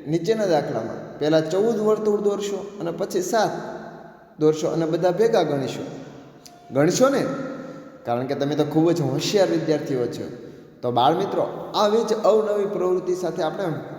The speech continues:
વીડિયો લેક્ચરમાં ફરી મળીશું.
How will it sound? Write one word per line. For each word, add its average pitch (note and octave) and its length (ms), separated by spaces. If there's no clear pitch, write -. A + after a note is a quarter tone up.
વીડિયો D#3 240
લેક્ચરમાં F3 640
ફરી A3+ 220
મળીશું. C#3 560